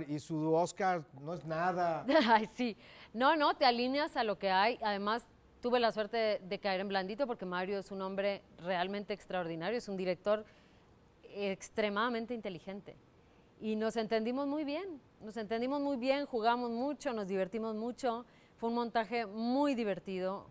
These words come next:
Speaker 2: Juan Manuel y yo la pasamos increíble.
Speaker 1: Ok.
Speaker 2: Que hacíamos de pareja,
Speaker 1: Sí, sí,
Speaker 2: además.
Speaker 1: sí.
Speaker 2: ¿Y tú la viste?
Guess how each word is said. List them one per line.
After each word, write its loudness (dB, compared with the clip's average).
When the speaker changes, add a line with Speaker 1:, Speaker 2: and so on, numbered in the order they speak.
Speaker 2:
Juan -2
Manuel -2
y -4
yo 2
la 2
pasamos -4
increíble. -6
Speaker 1:
Ok. -6
Speaker 2:
Que 2
hacíamos 2
de 0
pareja, 0
Speaker 1:
Sí, 2
sí, -2
Speaker 2:
además. 0
Speaker 1:
sí. -12
Speaker 2:
¿Y -2
tú -2
la 0
viste? -8